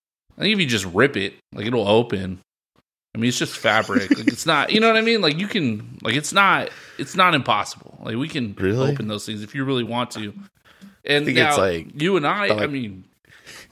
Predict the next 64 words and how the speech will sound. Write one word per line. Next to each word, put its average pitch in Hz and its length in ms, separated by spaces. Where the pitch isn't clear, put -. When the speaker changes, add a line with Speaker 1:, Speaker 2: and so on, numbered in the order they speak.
Speaker 1:
bro, 139 200
your 160 180
phone's 151 340
dead 123 140
half 113 220
the 117 60
time 107 280
anyway, 98 280
right? 104 260
Like, 117 200
you're, 170 360
like, 127 260
you 202 100
love 160 300
your 151 120
phone, 165 280
but 139 80
at 120 80
the 123 60
same 143 200
time, 139 320
you're 123 120
comfortable 143 580
not 110 260
having 87 360
it. 85 180
Uh, 117 120
Speaker 2:
Yeah. 117 60
Speaker 1:
some 185 200
people 190 320
are 110 100
not, 110 400
you 98 80
know, 110 120
some 151 180
people 165 320
are 120 300
on 123 400
Reddit, 123 580
on 113 220
forums, 127 560
on 113 100
Twitter, 123 380
figuring 127 280
out, 120 160
"How 131 180
do 151 180
I 135 140
have 117 180
access 113 300
to 110 100
my 95 100
phone 98 260
during 98 180
this 101 160
event?" 92 280
People 135 280
go 120 220
in 113 100
with 98 160
tools 151 420
ready 131 240
to 117 80
go. 127 420